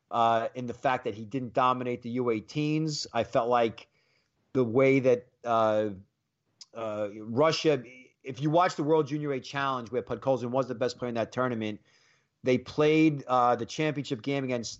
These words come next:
Team U S A, and, uh, they wanted that gold so bad. You know, Russians haven't won a gold at a U eighteen event in a while, or even a U twenty event.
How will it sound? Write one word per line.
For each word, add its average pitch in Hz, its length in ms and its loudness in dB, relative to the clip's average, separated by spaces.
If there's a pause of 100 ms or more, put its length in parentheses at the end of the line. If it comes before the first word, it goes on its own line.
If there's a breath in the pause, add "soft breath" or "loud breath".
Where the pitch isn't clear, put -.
(120)
Team 147 220 0
U 131 180 4
S 113 180 -2
A, 117 420 0 (460)
and, 123 340 0 (160)
uh, 113 440 2 (180)
they 147 180 6
wanted 143 460 2
that 127 320 0
gold 120 340 4
so 123 300 0
bad. 107 480 0
You 127 60 -6
know, 131 80 2
Russians 156 420 0
haven't 160 220 0
won 143 100 -2
a 131 40 -6
gold 123 460 0
at 113 60 -2
a 117 40 -8
U 127 200 -4
eighteen 123 340 -6
event 113 220 0
in 110 60 -2
a 107 40 -2
while, 110 540 2 (240)
or 113 160 2
even 127 200 0
a 123 40 -2
U 117 160 -4
twenty 135 360 0
event. 104 320 0